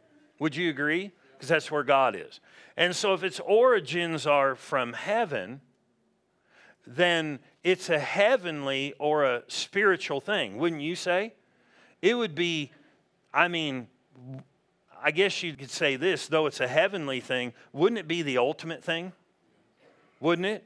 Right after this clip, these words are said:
For it to come to pass, the thing he's given you?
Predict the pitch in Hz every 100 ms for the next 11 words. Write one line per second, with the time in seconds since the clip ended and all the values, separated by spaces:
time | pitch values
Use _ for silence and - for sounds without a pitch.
0 | _ - 165 156 156 131 - 147 143 131
1 | 139 147 165 - 131 143 147 147 156 147
2 | 113 104 143 143 151 160 170